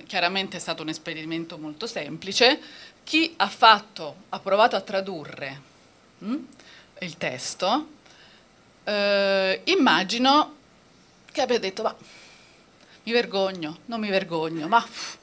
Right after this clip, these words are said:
in fondo io non l'ho mai studiata questa lingua", no? Io ho scelto le persone che non avevano mai studiato questa lingua.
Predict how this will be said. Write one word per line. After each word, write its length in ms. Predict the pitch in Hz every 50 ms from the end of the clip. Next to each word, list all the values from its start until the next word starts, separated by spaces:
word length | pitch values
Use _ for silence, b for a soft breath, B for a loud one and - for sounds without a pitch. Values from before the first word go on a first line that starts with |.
| _ _ -
in 140 | 254 226 -
fondo 420 | - 202 165 160 160 160 170 160 -
io 120 | 226 220
non 120 | 196 180 175
l'ho 100 | 180 196
mai 180 | 208 214 208
studiata 520 | 202 - - - 170 170 156 147 - - 151
questa 300 | - 160 165 - - 165
lingua", 320 | 151 151 139 131 139 156
no? 100 | 160 190
Io 120 | 220 208 202
ho 20 |
scelto 380 | 190 - - 202 208 208 - 175
le 100 | 170 180
persone 360 | 214 214 208 - 254 233 226
che 80 | 202
non 120 | 175 170 170
avevano 280 | 180 190 196 190 196
mai 240 | 208 214 196 185 170
studiato 480 | 165 - - - - - 156 160 - 143
questa 280 | - 147 - - -
lingua. 400 | 147 139 220 208 214 160 185 277